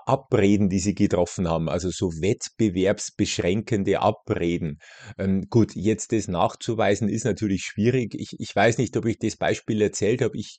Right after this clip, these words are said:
glaube zu wissen, ist aber sicher nur ein Gerücht. Ähm, irgendwann in den neunziger ist ja die Zementindustrie wohl erwischt worden bei,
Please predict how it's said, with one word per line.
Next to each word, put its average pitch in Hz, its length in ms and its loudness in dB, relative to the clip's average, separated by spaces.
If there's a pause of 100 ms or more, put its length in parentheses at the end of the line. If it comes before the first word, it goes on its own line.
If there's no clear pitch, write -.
(140)
glaube 120 520 2
zu 110 240 -2
wissen, - 320 0
ist 208 120 -2
aber 107 140 2
sicher 127 300 -2
nur 104 140 4
ein 95 40 2
Gerücht. 104 420 -2 (380)
Ähm, 101 240 2
irgendwann 117 380 2
in 104 100 2
den 95 140 0
neunziger 110 600 0
ist - 180 -2
ja 107 60 0
die 98 160 -2
Zementindustrie 98 1080 -2
wohl 90 180 0
erwischt 90 400 -2
worden 82 320 -2
bei, 80 400 -2